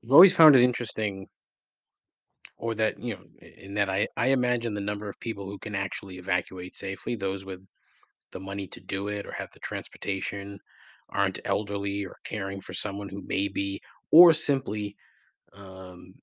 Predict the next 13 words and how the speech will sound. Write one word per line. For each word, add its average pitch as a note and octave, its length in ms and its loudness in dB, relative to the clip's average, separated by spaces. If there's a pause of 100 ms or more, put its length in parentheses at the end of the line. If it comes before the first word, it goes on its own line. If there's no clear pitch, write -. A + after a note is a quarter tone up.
(160)
you G#2 180 -4
know, - 80 -10
is - 140 -8
physically - 480 -2
able G2+ 240 2
to - 160 -8
do - 160 -4
so, - 360 -6 (560)
uh, - 140 -8
is G#2 180 4
relatively B2 840 8
minimal. G#2 540 -2 (3000)
The - 80 -16